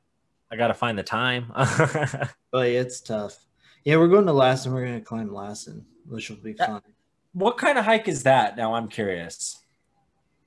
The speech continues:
Speaker 2: What do you mean? What kind of hike?
Speaker 1: Uh, what, what are we, what are we expecting? Elevation gain, miles, what?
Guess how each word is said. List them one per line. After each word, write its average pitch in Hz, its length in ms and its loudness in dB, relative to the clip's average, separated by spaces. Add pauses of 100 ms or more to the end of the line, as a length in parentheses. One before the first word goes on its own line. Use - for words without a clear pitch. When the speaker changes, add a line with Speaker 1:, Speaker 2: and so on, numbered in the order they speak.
(120)
Speaker 2:
What 170 140 2
do 165 60 2
you 160 60 2
mean? 120 460 0
What 127 160 -6
kind 113 240 -8
of 98 60 -10
hike? 98 340 -10 (920)
Speaker 1:
Uh, 139 60 2
what, 165 280 6
what 185 140 6
are 185 60 4
we, 165 200 4
what 151 200 2
are 151 60 -2
we 143 80 0
expecting? 110 640 0
Elevation 117 580 -2
gain, 113 720 -6
miles, 110 640 -4
what? 92 260 -2